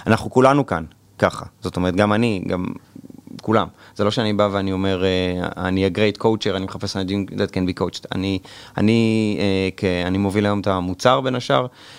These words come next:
אה, ואני מסתכל מה קורה בעולם, ולומד ו-, ו-adapt to, to what happens. אז זה אנשים שאנחנו מחפשים. אנשים שלוקחים אחריות על עצמם ועל החברה שהם עושים. אנשים ש-, אה,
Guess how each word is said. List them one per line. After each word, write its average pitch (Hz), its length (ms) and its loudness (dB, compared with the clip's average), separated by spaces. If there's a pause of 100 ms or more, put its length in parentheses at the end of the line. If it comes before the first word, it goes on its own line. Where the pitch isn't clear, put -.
(200)
אה, 95 380 2
ואני 98 240 0
מסתכל 113 300 0
מה 143 120 2
קורה 147 180 0
בעולם, 143 380 0
ולומד 101 440 2
ו-, 104 380 0
ו-adapt 98 600 2
to, 101 340 -6
to - 40 -4
what 101 140 2
happens. 95 380 -2
אז 92 60 -4
זה 113 120 2
אנשים 131 240 -2
שאנחנו 113 220 -6
מחפשים. 98 420 -4 (380)
אנשים 98 300 2
שלוקחים 110 360 0
אחריות 101 640 -2
על 92 180 -2
עצמם 110 400 0
ועל 95 120 0
החברה 95 340 -2
שהם 98 200 -4
עושים. 90 360 -4 (340)
אנשים 104 400 0
ש-, - 100 -2
אה, 92 880 0